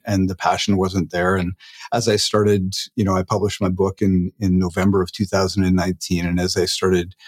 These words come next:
sharing more of this message, um, it became clear that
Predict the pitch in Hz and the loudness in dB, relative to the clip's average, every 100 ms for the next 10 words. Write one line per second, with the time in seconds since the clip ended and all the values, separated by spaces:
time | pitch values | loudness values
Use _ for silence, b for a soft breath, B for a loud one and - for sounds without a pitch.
0 | B B - - 120 110 107 104 110 110 | B B -2 2 2 2 2 4 4 4
1 | 101 98 95 95 92 - 117 123 123 117 | 4 2 -2 -2 -2 0 2 2 2 2
2 | 110 101 - b b b _ 104 95 92 | 0 -2 -10 b b b _ 0 2 4
3 | 90 78 _ - 117 117 110 95 92 110 | 2 0 _ -2 0 0 0 0 0 2
4 | 101 92 92 | 2 2 -2